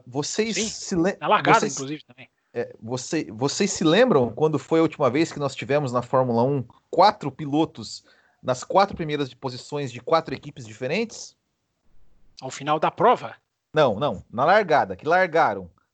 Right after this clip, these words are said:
Speaker 1: No, no grid de largada, quatro
Speaker 2: Ah.
Speaker 1: pilotos de quatro equipes diferentes
Speaker 2: Hum.
Speaker 1: largando.
Speaker 2: Menos de seis anos não tem. Não é, não, não, não, não é.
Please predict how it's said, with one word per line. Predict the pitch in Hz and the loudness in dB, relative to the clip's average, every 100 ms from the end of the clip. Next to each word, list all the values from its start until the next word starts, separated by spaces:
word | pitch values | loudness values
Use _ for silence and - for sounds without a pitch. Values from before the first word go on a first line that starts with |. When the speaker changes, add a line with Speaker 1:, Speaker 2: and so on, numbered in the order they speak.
| _ | _
Speaker 1:
No, | 107 117 | -16 -14
no | 113 | -10
grid | 143 226 | -10 -8
de | 208 | -2
largada, | 226 180 110 92 92 | -2 0 -4 -6 -12
quatro | - 175 202 202 | 0 0 0 -8
Speaker 2:
Ah. | |
Speaker 1:
pilotos | 170 147 202 202 175 | -8 -6 -6 -6 -20
de | 170 | -10
quatro | 180 180 | -8 -8
equipes | 165 160 156 | -14 -20 -20
diferentes | - 143 165 - | -14 -12 -12 -4
Speaker 2:
Hum. | |
Speaker 1:
largando. | 180 180 131 135 101 - _ _ _ - | -2 0 -2 -4 -6 -12 _ _ _ -6
Speaker 2:
Menos | 165 254 156 | -4 -2 -4
de | 190 | -4
seis | - 160 135 | -2 -2 -2
anos | 233 247 | -4 -6
não | 196 | -10
tem. | - 107 - _ _ | -12 -16 -18 _ _
Não | 139 | -16
é, | 135 | -14
não, | 131 127 | -14 -16
não, | 123 117 | -16 -18
não, | 120 | -18
não | 120 117 | -20 -20
é. | 110 | -20